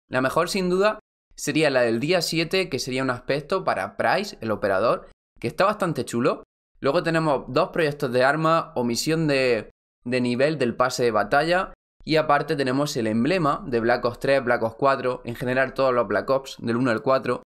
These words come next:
que va cambiando. Está bastante chulo. La pantalla de carga y un adhesivo grande. Así que para conseguir esto, simplemente tenemos que iniciar sesión. Hoy es el primer día, tenéis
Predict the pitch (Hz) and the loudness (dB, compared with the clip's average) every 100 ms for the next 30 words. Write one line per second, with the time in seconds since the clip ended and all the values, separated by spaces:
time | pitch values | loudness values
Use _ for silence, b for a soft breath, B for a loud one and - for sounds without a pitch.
0 | _ _ - 120 127 123 123 131 143 165 | _ _ 0 2 2 0 0 0 0 -2
1 | 180 139 - 156 160 160 151 123 123 104 | -4 -8 0 0 2 -2 -4 -4 -2 -2
2 | - - _ _ - 104 127 117 147 143 | -4 -8 _ _ -4 0 0 2 2 2
3 | 143 185 196 208 202 - 208 226 190 170 | 2 0 2 0 -2 -6 -2 0 0 0
4 | 190 180 131 120 107 76 53 - _ _ | -2 0 2 2 0 -2 -10 -12 _ _
5 | _ - 123 135 135 143 143 143 143 180 | _ -6 -6 -2 -2 0 2 0 0 0
6 | 160 127 117 113 - 180 196 175 101 98 | 0 -2 -2 -4 -4 -4 -2 -2 -2 -2
7 | 208 208 151 135 139 139 120 113 156 160 | -2 -2 -2 -2 -4 -4 -4 -2 0 -2
8 | 156 135 185 208 240 - _ _ - 175 | -2 -2 -2 -2 -4 -12 _ _ 0 2
9 | 139 127 143 120 127 170 160 147 170 208 | 2 0 -4 -2 -2 0 0 0 2 0
10 | - - _ - 127 143 143 - | -2 -14 _ -4 0 0 0 -4